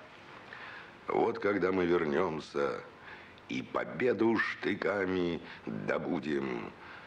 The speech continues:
всё долюбим, ровесник, и работу найдём для себя.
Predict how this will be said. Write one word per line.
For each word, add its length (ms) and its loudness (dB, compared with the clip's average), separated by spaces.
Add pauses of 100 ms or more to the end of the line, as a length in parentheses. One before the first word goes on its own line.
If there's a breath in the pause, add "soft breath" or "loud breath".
(140 loud breath)
всё 340 -2
долюбим, 560 2
ровесник, 760 0 (560 loud breath)
и 80 2
работу 480 2
найдём 580 0 (840)
для 400 -4
себя. 400 -8